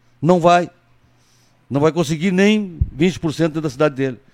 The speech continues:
mas ele já quer ser deputado, aí pega o outro lá, fez quinhentos votos,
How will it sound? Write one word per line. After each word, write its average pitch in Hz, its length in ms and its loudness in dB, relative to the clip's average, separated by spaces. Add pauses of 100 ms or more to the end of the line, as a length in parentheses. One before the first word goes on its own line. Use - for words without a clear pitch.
(220)
mas 127 300 0
ele 160 180 2
já 156 160 2
quer 170 260 0
ser - 120 -2
deputado, 143 500 -2 (240)
aí 135 140 0
pega 156 240 0
o 156 40 4
outro 160 240 2
lá, 156 120 4
fez 160 200 -4
quinhentos 156 300 2
votos, 139 380 2